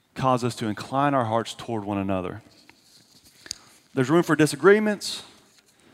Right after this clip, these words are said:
but not for bitterness. And so I wanna just ask us,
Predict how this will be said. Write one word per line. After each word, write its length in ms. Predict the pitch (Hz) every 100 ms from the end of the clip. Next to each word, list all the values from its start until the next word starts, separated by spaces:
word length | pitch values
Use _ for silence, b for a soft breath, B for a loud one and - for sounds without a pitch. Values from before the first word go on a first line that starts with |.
| b b _
but 100 | 117
not 140 | 135
for 140 | 143 143
bitterness. 640 | 120 104 90 - - - - - _ _ _ _ _ _ _ _ B B B B B B B
And 80 | 165
so 120 | 180
I 140 | 165
wanna 200 | 294 294
just 160 | 180 143
ask 280 | 156 156 -
us, 180 | 160